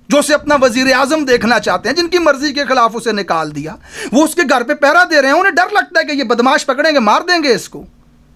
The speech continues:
उसमें इमरान खान का क्या कसूर है? लोग दिफा कर रहे हैं अपने लीडर का,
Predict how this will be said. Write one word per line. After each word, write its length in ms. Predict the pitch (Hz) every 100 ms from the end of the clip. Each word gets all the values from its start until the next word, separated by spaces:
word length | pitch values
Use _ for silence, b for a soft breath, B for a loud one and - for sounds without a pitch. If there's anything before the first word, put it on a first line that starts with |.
| _ _ _ _ _ _ _ _ _
उसमें 240 | 160 190 233
इमरान 320 | 240 285 294
खान 140 | 330
का 120 | 339 311
क्या 160 | 320
कसूर 360 | 294 277 226 208
है? 120 | 165 _ _ _ _ _ _ _ _ _ _ _ _ _ _ _ _ _ _ _ _ _ _ _
लोग 180 | 151 202
दिफा 300 | 196 - 247
कर 160 | 247 277
रहे 140 | 285
हैं 60 | 294
अपने 200 | 277 285
लीडर 280 | 269 277 285
का, 180 | 285